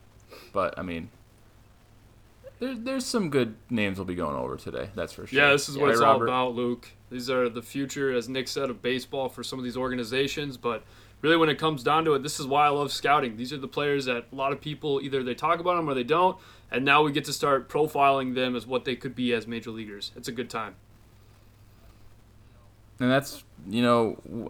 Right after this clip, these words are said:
Speaker 1: I'm pointing out Cubs fans specifically. I don't think they understand that they got some, uh, some future major leaguers that replace, like, you gotta understand you gotta rebuild in this game, and there's only a few handful of teams that can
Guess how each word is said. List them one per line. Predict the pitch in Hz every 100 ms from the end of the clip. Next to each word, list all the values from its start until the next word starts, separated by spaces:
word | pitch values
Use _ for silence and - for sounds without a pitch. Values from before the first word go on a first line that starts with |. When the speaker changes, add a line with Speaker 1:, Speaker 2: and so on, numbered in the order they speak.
| - - - 117
Speaker 1:
I'm | 113
pointing | 151 135 117
out | 98
Cubs | 120 113 -
fans | 95 90
specifically. | - 95 - 107 110 92 71
I |
don't | 98 98
think | 92
they | 95
understand | 90 85 - 92 92
that | 78
they | 85
got | 85 73 - - - - -
some, | - 90 71 71
uh, | 69 76
some | 120 - 95
future | 139 139 131 104
major | 107 110 101
leaguers | 110 110 95 92 -
that | 90 78 - -
replace, | 98 - 117 113 - - - - - - - - - - -
like, | 101 101
you | 104 123
gotta | 123
understand | 117 - 117
you | 101
gotta | 107 107
rebuild | 104 95 90 107
in | 98
this | 85 85
game, | 92 85 90
and | 73 85 110
there's | 98 101
only | 110 98
a |
few | 92 110 110 101
handful | 104 104 107 95
of |
teams | - 104 98
that | 92 87
can | 92 87